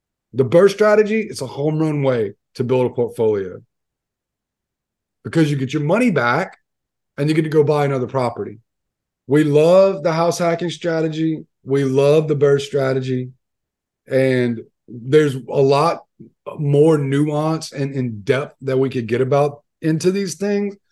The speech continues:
Um, but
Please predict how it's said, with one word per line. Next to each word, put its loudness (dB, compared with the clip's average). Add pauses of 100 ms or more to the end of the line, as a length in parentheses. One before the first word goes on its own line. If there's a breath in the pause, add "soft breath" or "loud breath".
(320)
Um, 0 (1160)
but 2